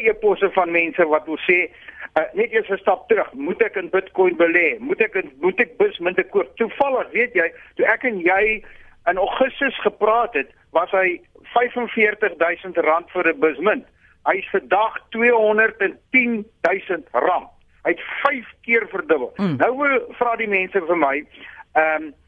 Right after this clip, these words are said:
Speaker 1: moet hulle daarin belê? Jy weet, en my antwoord daarvoor is konstant vir almal. Ek kan en ek mag en ek wil nie advies gee daaroor nie,
Speaker 2: Okay.
Speaker 1: want dit is 'n verskriklike volatiele omgewing. Hy val sommer met dertig duisend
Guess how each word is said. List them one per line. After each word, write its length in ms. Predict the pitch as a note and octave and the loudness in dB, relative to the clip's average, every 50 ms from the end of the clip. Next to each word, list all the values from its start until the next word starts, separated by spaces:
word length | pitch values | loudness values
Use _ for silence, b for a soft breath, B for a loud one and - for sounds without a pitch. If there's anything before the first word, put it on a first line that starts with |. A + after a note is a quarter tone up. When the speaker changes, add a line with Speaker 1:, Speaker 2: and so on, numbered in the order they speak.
| _ _ _ _ - | _ _ _ _ -4
Speaker 1:
moet 140 | E3+ G3+ B3+ | -2 -2 0
hulle 160 | C4 B3 A#3 | 0 0 0
daarin 260 | G#3+ G#3+ G3+ G3 F#3+ F#3 | 2 2 2 0 0 0
belê? 200 | G#3 A#3+ B3 E3 - - - - | 0 2 0 0 -2 -8 -12 -8
Jy 80 | E3+ G3+ | -2 -2
weet, 140 | G3+ G3+ | -2 0
en 180 | - F#3 F#3 F3 | 0 -2 -2 0
my 120 | E3+ F3+ F#3+ - G#3 A#3+ | 0 -2 0 0 -2 -2
antwoord 320 | A#3 G#3+ A#3+ A#3+ A3+ - | 0 2 0 0 2 2
daarvoor 600 | F#3+ F3 F3 G3+ A3 - - G#3+ G#3+ F#3+ F#3+ E3 - | 2 2 4 2 0 -2 0 2 2 2 4 2 -2
is 80 | D3+ - - _ _ _ _ _ _ - | -4 -4 -6 _ _ _ _ _ _ -2
konstant 580 | - G3 F#3+ - - - - A3+ A3+ A3+ G3+ - | 0 0 2 2 0 0 0 0 -2 -2 -6 -4
vir 160 | - F#3+ - | -6 -4 0
almal. 300 | - F3+ E3+ D3 A2 - - b b b b b | 0 -2 0 -2 -6 -10 -12 b b b b b
Ek 140 | E3 E3 - - _ - | -2 -2 -2 -4 _ -2
kan 340 | B3 B3 C4 C4+ C#4+ C#4 C4+ _ _ b b b b b | 0 0 2 0 -2 -4 -6 _ _ b b b b b
en 120 | - D#3+ D#3+ | -2 -2 -2
ek 140 | D3+ - - | -2 -2 -6
mag 500 | - C#3+ E3 G3+ A3 A3 F#3+ - - - - - - - - - | -8 -2 -2 -2 -2 -2 -6 -10 -14 -16 -16 -16 -16 -12 -6 -2
en 100 | F#3 F#3+ | 0 0
ek 140 | F3+ - - - - A2+ A#2+ | 0 -2 -4 -12 -8 -2 0
wil 200 | D#3+ G#3 A3+ A#3 | 2 2 4 2
nie 140 | A#3+ A3+ F#3 | 2 2 2
advies 360 | F3 E3+ - - F#3+ E3 - - - | 0 -2 -2 0 -2 -2 -2 0 0
gee 120 | E3 D3+ | 0 2
daaroor 300 | C#3 C3+ C3 A#2 C3+ B2 A#2 | 2 0 -2 -2 -4 -6 -6
nie, 160 | A#2 - _ b b b b b b | -8 -12 _ b b b b b b
Speaker 2:
Okay. 120 | D#3 C#3+ | 0 2
Speaker 1:
want 200 | E3+ F#3+ G3+ F#3+ - _ _ - | 2 2 0 -6 -12 _ _ -4
dit 160 | F3+ F#3 - | -4 -4 -2
is 220 | - F3+ F#3 - | 0 -2 -2 -2
'n 100 | F#3+ F3 - - | -2 -6 -4 -2
verskriklike 800 | G3 - - - - - - G3+ G#3+ - - A3 G3 - G3 F#3+ D#3+ | -4 -4 -4 -6 -10 -6 -2 -2 -2 0 0 -2 0 0 -2 -2 0
volatiele 640 | D#3+ E3 E3 E3 D#3+ - - - F#3+ E3+ E3 E3+ - | 0 2 2 2 0 -2 -6 -6 -2 2 2 2 2
omgewing. 640 | E3 D3+ C#3 A2 - - - D#3+ C3 G2+ F#2+ - - B B B B B | 0 -6 -6 -8 -6 0 2 2 2 2 -2 -10 -12 B B B B B
Hy 100 | - - - - | -6 -4 -2 0
val 200 | - A3+ A#3 A3+ | 2 2 0 0
sommer 360 | - - A#3+ A#3 A#3 A#3+ A#3 G#3+ | -4 -4 -4 0 0 0 0 0
met 220 | G3 - - - | -2 -2 -2 0
dertig 460 | C#3+ D3 F3+ G#3 A3 - - A3+ - - - | -2 0 0 -2 -4 -2 -4 -4 -4 -2 -2
duisend 480 | - E3 E3 F3 E3+ - G3 F#3 E3+ | 0 0 0 0 -4 -4 -6 -6 -6